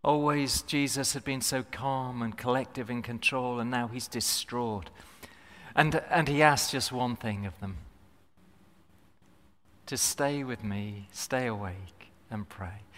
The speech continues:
He asked just one thing of Peter, James, and John, of the disciples. "Just stay awake and pray with me, be with me."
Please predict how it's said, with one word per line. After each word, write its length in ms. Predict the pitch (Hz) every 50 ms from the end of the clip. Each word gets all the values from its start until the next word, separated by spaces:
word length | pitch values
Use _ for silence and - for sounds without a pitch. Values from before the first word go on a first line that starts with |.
| - - -
He 120 | - 190 180
asked 240 | 180 185 - -
just 180 | - 202 180 -
one 240 | 185 185 185 185 180
thing 400 | - - 180 185 185 175 143 131
of 120 | 127 -
Peter, 240 | - 139 135 127 135
James, 360 | 120 - 127 127 127 123 107
and 120 | 117 117 107
John, 280 | 120 117 123 139 143 - - - - - - - -
of 120 | 147 131
the 80 | - 139
disciples. 680 | 113 139 120 - - 123 123 127 - - 131 - - - - - - - -
"Just 180 | - 190 -
stay 320 | - - - - 220 208 208
awake 460 | 190 156 143 147 156 170 175 - -
and 100 | 165 -
pray 240 | - 160 175 170 165
with 200 | 151 160 160 147
me, 280 | 151 151 156 160 151 - - - - -
be 140 | - 175 170
with 220 | 151 143 139 -
me." 260 | 139 139 139 147 151